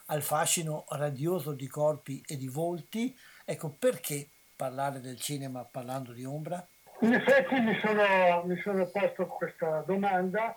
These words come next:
Speaker 2: che evidenzia una certa apparente contraddizione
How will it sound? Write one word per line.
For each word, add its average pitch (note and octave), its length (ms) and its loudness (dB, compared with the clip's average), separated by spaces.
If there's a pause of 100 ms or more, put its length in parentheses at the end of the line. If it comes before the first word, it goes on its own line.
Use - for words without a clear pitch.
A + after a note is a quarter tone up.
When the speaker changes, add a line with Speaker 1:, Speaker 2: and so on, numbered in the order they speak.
(400)
Speaker 2:
che G3+ 580 2
evidenzia G3+ 800 0
una F3 280 0
certa E3+ 600 2
apparente F3 680 0
contraddizione D#3+ 1120 -4